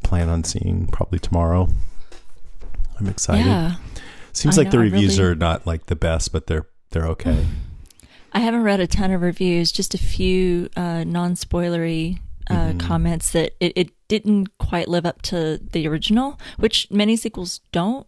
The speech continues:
Speaker 2: But, I mean, I know a group of our, um, Zeds that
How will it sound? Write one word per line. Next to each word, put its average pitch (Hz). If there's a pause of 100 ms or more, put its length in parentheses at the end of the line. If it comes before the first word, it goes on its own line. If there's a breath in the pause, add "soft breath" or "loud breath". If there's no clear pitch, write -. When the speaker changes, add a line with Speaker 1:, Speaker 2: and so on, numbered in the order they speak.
(120)
Speaker 2:
But, 180
I -
mean, 180
I 175
know 185
a 175
group 180
of 175
our, 165 (460 loud breath)
um, 165
Zeds 165
that 170